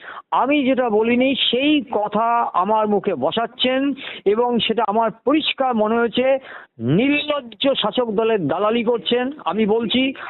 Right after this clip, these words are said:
আপনি এটা, এটা লিখুন বা বলুন যে নির্লজ্জ শাসক দলের পাঁচ আটা দালালি উনি করছেন।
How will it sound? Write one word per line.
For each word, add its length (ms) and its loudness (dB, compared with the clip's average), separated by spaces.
আপনি 260 -2
এটা, 200 0
এটা 260 -2
লিখুন 420 0
বা 100 0
বলুন 420 0
যে 80 2
নির্লজ্জ 760 0
শাসক 320 0
দলের 320 2
পাঁচ 340 0
আটা 320 -2
দালালি 360 2
উনি 160 4
করছেন। 520 -2